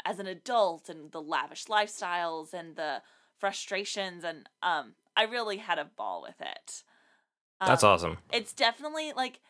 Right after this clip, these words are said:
Speaker 1: I mean, it's very obviously a story told about, like, what privilege <laughs> looks like. It's a, the,
Speaker 2: Mm-hmm.
Speaker 1: the most iconic version of privilege, these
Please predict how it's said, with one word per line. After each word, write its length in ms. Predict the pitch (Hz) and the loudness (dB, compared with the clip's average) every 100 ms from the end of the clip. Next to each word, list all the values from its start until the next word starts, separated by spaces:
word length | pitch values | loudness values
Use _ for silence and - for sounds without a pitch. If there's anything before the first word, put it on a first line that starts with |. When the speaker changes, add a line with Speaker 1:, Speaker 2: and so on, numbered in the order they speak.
| _ _ | _ _
Speaker 1:
I 80 | 262 | -4
mean, 160 | 277 269 | -2 -6
it's 140 | 240 | -6
very 440 | 233 277 285 262 - | -2 -2 -2 -6 -2
obviously 880 | 214 220 233 214 - 175 170 170 180 - | 2 2 2 -6 -8 -10 -8 -8 -8 -8
a 80 | |
story 480 | 190 - 180 175 175 | -6 -8 -8 -8 -8
told 500 | 185 - 156 151 156 | -10 -6 -4 -4 -6
about, 360 | - - 147 110 | -6 -2 -2 -2
like, 220 | 160 - | -8 -6
what 180 | 170 - | -4 -4
privilege 800 | - 185 143 - 214 226 220 - | -6 -12 -12 -8 -8 -8 -12 -8
<laughs> 20 | |
looks 260 | - 262 - | -4 -4 0
like. 300 | 277 285 440 - | 2 2 0 -6
It's 240 | - - | -4 0
a, 160 | 233 214 | 0 2
the, 80 | 110 | 4
Speaker 2:
Mm-hmm. 260 | 101 92 85 85 - | 6 4 2 -4 -6
Speaker 1:
the 80 | 220 | -2
most 260 | 214 - | 0 0
iconic 680 | 127 180 - 175 180 190 - - _ 175 | -2 -4 -6 -4 -4 -4 -8 -14 _ -14
version 440 | 170 180 - 349 | -8 -4 -2 -2
of 220 | 254 254 | -2 -6
privilege, 720 | - 294 262 302 330 262 - | -6 -4 -2 -4 -4 -8 -10
these 400 | - 196 185 - | -10 -10 -10 -12